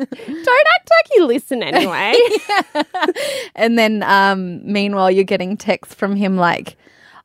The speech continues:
Speaker 2: "Oh, hey, babe, just, you know, just love you."
Speaker 1: <laughs> Yeah.
Speaker 2: Sucking up,
Speaker 1: So I'm like,
Speaker 2: sucking up texts.
Speaker 1: I didn't. I just got a call.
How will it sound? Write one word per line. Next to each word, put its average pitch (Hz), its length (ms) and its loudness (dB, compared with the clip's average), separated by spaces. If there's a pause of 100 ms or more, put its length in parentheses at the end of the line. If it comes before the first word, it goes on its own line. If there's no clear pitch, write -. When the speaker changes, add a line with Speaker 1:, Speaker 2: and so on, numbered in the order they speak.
(100)
Speaker 2:
"Oh, 254 80 0
hey, 294 240 0
babe, 339 920 4
just, - 360 -2 (100)
you 311 180 0
know, 349 200 4
just 381 220 -4 (520)
love 381 260 0
you." 370 840 2
Speaker 1:
<laughs> 453 40 0 (240)
Yeah. 330 140 -4
Speaker 2:
Sucking 262 420 -2
up, 208 220 0
Speaker 1:
So 277 100 -8
I'm 202 240 -4
like, 202 60 -2
Speaker 2:
sucking 277 340 0
up - 180 -4
texts. 262 440 0
Speaker 1:
I 226 140 0
didn't. 196 340 -4
I 185 140 -2
just 359 200 0
got 202 100 0
a 302 80 -2
call. 190 400 -4